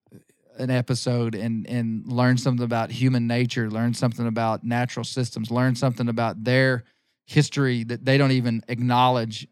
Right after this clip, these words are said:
in their connection to, to, through, through history of, through the, to the natural world, learn about American identity. I mean, so much of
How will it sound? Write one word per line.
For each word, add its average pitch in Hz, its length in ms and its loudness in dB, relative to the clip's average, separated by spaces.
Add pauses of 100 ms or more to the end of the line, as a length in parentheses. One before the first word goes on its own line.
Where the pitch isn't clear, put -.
in 123 80 -2
their 123 140 0
connection 120 600 0
to, 110 340 -4 (560)
to, 117 220 0
through, 120 420 0 (340)
through 117 140 -4
history 117 640 2
of, 117 240 -6 (240)
through 127 160 0
the, 113 240 -2
to 131 80 -8
the 117 100 -4
natural 120 380 -2
world, 117 340 0
learn 123 220 2
about 120 260 0
American 123 460 -2
identity. 117 580 -4
I 110 40 -4
mean, 113 240 -4 (360)
so 143 640 2
much 120 420 0
of 110 240 -8